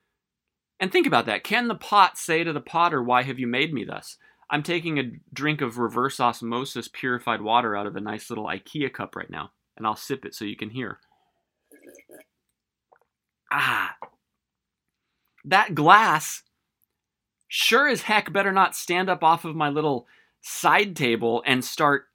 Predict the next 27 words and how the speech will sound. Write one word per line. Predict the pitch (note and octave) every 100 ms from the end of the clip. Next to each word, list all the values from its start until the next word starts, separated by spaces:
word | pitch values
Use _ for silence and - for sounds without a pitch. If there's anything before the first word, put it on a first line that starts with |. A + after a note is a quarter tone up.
| _
screaming | - - - C3+ D3+ F3+ D3+
at | B2
me, | A2 G#2+ A#2+ - - _
"Why | D3+ G#3 A3+ A3
did | A3 F3
you | G#3+ A3
just | G3 G#3 -
put | A#3
your | A#3 G#3
lips | G3 A#3+ A#3+ -
on | G#3 G3+
me? | G3+ F#3 C#3 - _ _ -
How | A#3+ A#3+ A#3 F3+ C3
dare | G#3+ A3+ A#3+
you | A#3 G#3
treat | - B3
me | A#3+
like | A3+ A3+
a | A3+
glass?" | G3 E3+ G#3+ A#3 - - - - _ _ - -
I'd | A#3
say, | C4 B3
"Shut | - - C#4+ D4+
up, | F4 -
you're | D#3 D#3
a | D3+
glass. | D#3+ D4 - D#2+ -